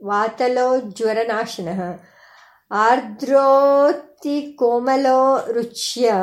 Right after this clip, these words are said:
ಪಿತ್ತ ಶುಕ್ರಹರೋಹಿತಃ.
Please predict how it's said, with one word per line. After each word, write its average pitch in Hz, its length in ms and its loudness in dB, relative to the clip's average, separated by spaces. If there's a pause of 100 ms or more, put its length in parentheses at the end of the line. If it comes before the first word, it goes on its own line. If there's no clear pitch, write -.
(600)
ಪಿತ್ತ 285 420 -6
ಶುಕ್ರಹರೋಹಿತಃ. 240 1300 0